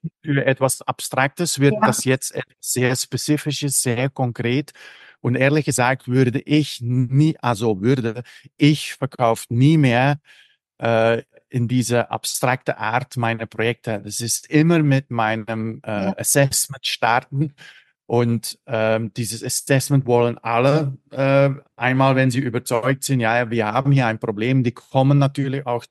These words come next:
Speaker 1: zu mir, wenn sie ein Problem haben und denken, dass ich da unterstützen kann. Und dann wird das natürlich sehr spezifisch, ja, total auseinandergenommen.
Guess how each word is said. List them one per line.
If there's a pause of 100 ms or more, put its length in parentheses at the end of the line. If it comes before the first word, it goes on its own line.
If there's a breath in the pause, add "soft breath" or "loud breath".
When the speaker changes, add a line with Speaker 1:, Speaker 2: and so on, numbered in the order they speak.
Speaker 1:
zu
mir,
wenn
sie
ein
Problem
haben
und (200)
denken,
dass
ich
da (480 soft breath)
unterstützen (120)
kann. (500 loud breath)
Und
dann
wird
das
natürlich
sehr
spezifisch,
ja,
total
auseinandergenommen.